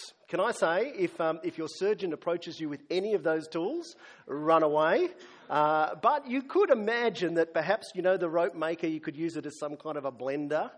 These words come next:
uh, perhaps. You could try the corn husker as a stirrup, although I imagine you probably would lose your foot eventually. I don't know what you'd use for the gunpowder strength tester,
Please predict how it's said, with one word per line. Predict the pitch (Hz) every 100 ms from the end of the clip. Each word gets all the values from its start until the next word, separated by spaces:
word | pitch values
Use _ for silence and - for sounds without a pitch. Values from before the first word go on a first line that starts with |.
| - - - -
uh, | 131 131 - _ - -
perhaps. | 113 - 127 247 - - - - - - -
You | 165 165
could | - 349 -
try | - 165 175 196 185 170
the | 156 156
corn | - 175 165
husker | 147 156 - - 143
as | 143
a | 139
stirrup, | - - 160 190 - 147
although | 156 156 160
I | 139 151
imagine | 156 175 190 156
you | 139
probably | - 143 131 123
would | 123 139
lose | 131 135
your | 131 117
foot | - 139 -
eventually. | 120 127 120 131 113 120 - - - - _ -
I | 127
don't | 123 165 170
know | 147 139
what | 123 139 135
you'd | 110
use | 123 117
for | -
the | 101
gunpowder | 107 113 113 - 107 104
strength | - 113 117 -
tester, | - 113 - 170